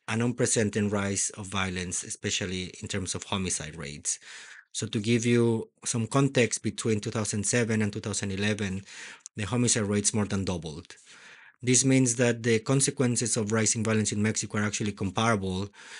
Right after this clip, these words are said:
and even larger than those experienced by the U S troops in Iraq between two thousand three and two thousand six. And as demographers, we're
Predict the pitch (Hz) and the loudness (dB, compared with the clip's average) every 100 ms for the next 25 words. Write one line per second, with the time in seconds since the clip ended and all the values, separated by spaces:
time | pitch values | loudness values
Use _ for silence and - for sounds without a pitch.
0 | - 107 113 107 107 110 107 104 95 98 | -4 0 2 4 6 6 6 2 0 -2
1 | 98 104 - - - 104 101 95 - 98 | 0 0 0 -4 -2 2 2 2 -2 -4
2 | 92 98 98 98 92 - 104 98 - - | -2 -2 -2 0 -2 -2 -2 -2 -2 -4
3 | - 98 90 90 85 - 92 98 - 90 | -4 -2 0 0 -2 -6 -12 -10 -8 -6
4 | - 92 - 90 - 90 80 82 80 - | -6 -6 -6 -6 -8 -8 -8 -12 -12 -10
5 | 82 - - - - - - - - - | -4 -4 -4 -12 -16 -16 -20 -18 -18 -10
6 | 117 110 104 127 170 160 - 123 131 - | -2 0 2 4 4 4 2 2 2 -4
7 | - - - 120 120 | -8 -16 -6 -4 -4